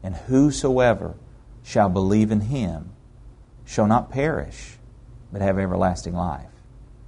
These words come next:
You see, we have a problem. We've offended God. We've all sinned and fall short of the glory of God. But God loves you,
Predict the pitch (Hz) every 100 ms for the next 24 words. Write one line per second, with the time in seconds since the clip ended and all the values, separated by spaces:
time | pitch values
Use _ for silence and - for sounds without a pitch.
0 | - - - - - - - - - 104
1 | - 110 120 107 - 120 107 87 85 90
2 | 85 - 95 87 92 90 80 92 - -
3 | - - - - - - - - - -
4 | - - - - 107 98 92 92 - 98
5 | 90 87 87 85 - 90 - 101 98 87
6 | 87 110 107 85 - 87 78 71 - -
7 | - - - - - - - - - -
8 | - - - - - - - - 98 104
9 | 110 113 127 95 82 -